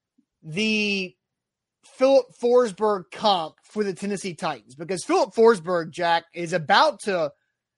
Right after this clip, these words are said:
the trade deadline's in, like, March twenty-first, I wanna say, for the N H L. Philip Forsberg's just, like, a handful of goals away from becoming the Preds'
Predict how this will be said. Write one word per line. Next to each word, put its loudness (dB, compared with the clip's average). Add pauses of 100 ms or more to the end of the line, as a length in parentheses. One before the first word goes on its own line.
(180)
the -10
trade 0
deadline's 2
in, -2
like, -4
March 0
twenty-first, -4
I -2
wanna -6
say, -4
for -14
the -14
N -8
H -10
L. 0 (440)
Philip 0
Forsberg's 2
just, 0
like, -2
a -6
handful -2
of -4
goals 0
away 0 (240)
from -2
becoming -2
the -4
Preds' 2